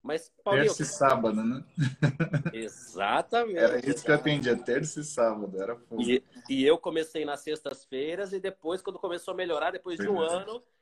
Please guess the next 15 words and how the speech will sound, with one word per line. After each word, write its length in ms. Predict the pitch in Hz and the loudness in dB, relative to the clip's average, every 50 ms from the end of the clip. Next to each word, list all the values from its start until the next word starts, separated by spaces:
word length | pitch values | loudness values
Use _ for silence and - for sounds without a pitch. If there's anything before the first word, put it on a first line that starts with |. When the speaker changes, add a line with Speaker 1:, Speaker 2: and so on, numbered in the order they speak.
| _ - | _ -10
Speaker 1:
aí 100 | 143 143 | -10 -10
passei 300 | - 160 151 - - 160 | -6 -8 -8 -8 -10 -12
pra 180 | - - 147 139 | -10 -8 -10 -10
quintas 580 | - - 165 180 208 233 226 214 202 165 - | -10 -10 -8 -6 -6 -6 -6 -8 -10 -10 -10
e 120 | 185 233 269 | -10 -12 -12
sextas, 680 | - - - 156 165 156 - - - 98 95 95 95 | -12 -12 -8 -6 -6 -6 -8 -10 -10 -10 -10 -10 -8
né? 120 | 110 120 | -8 -8
A 40 | 123 | -6
gente 180 | 127 131 - - | -8 -10 -12 -12
usava 320 | 127 117 127 131 131 135 | -8 -4 -2 -2 0 0
ali 100 | 131 - | 0 -2
a 40 | 131 | 0
Speaker 2:
Verdade. 240 | - 98 98 95 90 | 0 -2 -2 -2 -4
Speaker 1:
mesma 180 | 175 - - | -6 -8 -8
sala. 380 | - 143 123 117 107 95 - | -6 -6 -4 -4 -4 -6 -10